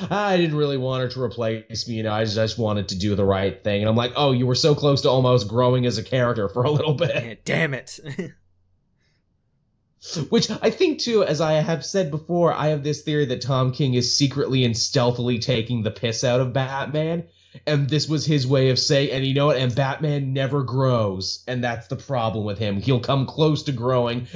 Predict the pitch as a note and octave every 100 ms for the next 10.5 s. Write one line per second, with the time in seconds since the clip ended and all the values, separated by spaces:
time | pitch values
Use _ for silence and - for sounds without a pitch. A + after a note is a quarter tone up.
0 | - B2+ B2 B2 A2 A2 B2 A#2+ A#2 A2+
1 | A2 A2 F#2+ F2+ F2 - G2+ F#2 G2+ F#2
2 | G2 F2+ F#2 E2+ C#2+ F2+ C#3 D3+ D#3 -
3 | G#3 G3 - E3 D3 A#2 C3 E3 - -
4 | C#3 C#3 A#2+ - _ C3 B2+ - C3 C3
5 | A#2 A#2 G2+ G#2+ A2 - A2+ G#2 G2 G2+
6 | - G2+ G#2+ - _ _ _ _ _ _
7 | _ _ _ _ _ _ _ A#2+ C3 C#3
8 | - - D#3 G#2+ D#3+ E3+ F#3+ E3+ F#3 F3
9 | E3 E3 C#3+ D#3+ F3+ - F3 F3 F3 -
10 | F3 E3+ F#3+ F#3 F3